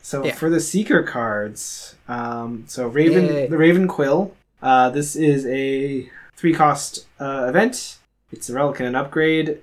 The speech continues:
Speaker 1: Um, so when you first put this card in your deck, you have to pick a tome or spell asset and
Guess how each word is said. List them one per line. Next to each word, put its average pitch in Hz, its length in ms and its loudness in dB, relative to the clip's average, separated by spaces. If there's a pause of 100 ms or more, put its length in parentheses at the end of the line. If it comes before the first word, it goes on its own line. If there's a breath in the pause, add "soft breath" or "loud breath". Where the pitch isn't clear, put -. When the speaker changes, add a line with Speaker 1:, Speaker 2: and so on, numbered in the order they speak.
(100)
Speaker 1:
Um, 123 440 -2
so 127 200 -6
when 131 160 -2
you 131 460 -2 (240)
first 180 340 2
put 180 140 0
this 147 200 -2
card 147 260 0
in 139 60 -6
your 127 80 -2
deck, 120 320 -4
you 127 60 -8
have 120 220 -6
to 113 420 -4 (300 soft breath)
pick 165 200 0
a 156 80 0
tome 147 400 0
or 127 120 -2
spell 127 220 -4
asset 117 520 -4
and 107 400 -10